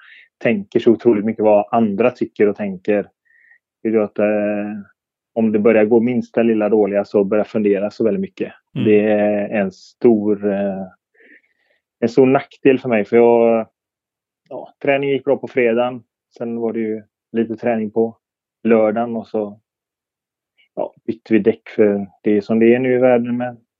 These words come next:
Speaker 1: slut på däck, och just de däcken du har köpt på hela året fanns inte att få tag på, och fick man gå upp till lite bättre däck, och ja, det satt inte riktigt på träningen på lördagen. Höjde däcktryck jättemycket och så kom kvalet och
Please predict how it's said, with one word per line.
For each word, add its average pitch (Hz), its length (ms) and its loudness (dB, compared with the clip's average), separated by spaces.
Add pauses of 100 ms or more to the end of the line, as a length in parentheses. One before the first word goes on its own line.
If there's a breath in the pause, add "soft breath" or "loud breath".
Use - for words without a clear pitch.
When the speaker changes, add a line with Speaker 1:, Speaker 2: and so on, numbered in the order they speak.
Speaker 1:
slut 123 300 0
på 127 60 2
däck, 120 360 -2
och 117 180 -2 (180)
just 117 220 -4
de 123 160 0
däcken 117 300 -2
du 117 80 4
har 117 40 6
köpt 113 220 -4
på 117 60 4
hela 113 140 6
året 110 280 2 (800 soft breath)
fanns 110 320 -2
inte 113 200 -4
att 101 60 -6
få 110 60 -2
tag 107 320 0
på, 165 260 0
och 139 200 -8
fick - 200 -8
man 117 160 -2
gå 113 60 2
upp 104 140 -4
till 110 120 -2
lite 104 180 -4
bättre 104 320 -2
däck, 131 320 -4
och 104 200 -2 (1120 soft breath)
ja, - 140 -2
det 381 120 -6
satt - 360 -6 (100)
inte 190 200 0
riktigt 139 220 -4
på 117 60 -6
träningen 107 340 -2
på 104 240 -6 (320 loud breath)
lördagen. 104 480 0 (840)
Höjde 120 260 2
däcktryck 113 420 -8
jättemycket 107 520 -6
och 104 160 -10 (840)
så - 160 0
kom 110 200 2
kvalet 98 480 -2
och 90 240 -10